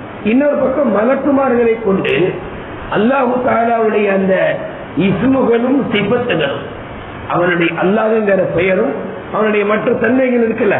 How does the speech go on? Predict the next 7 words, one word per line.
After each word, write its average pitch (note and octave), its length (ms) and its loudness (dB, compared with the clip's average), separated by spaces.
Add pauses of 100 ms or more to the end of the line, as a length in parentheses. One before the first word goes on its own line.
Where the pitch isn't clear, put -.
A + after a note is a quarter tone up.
(120)
தொண்ணூத்தி A3 320 0
ஒன்பது G#3 580 2
இறை A3 200 2
நாமங்களில் G#3+ 680 2
உண்டான G3 380 2
தன்மைகள், E3+ 560 0 (440)
இவைகள் G3+ 580 2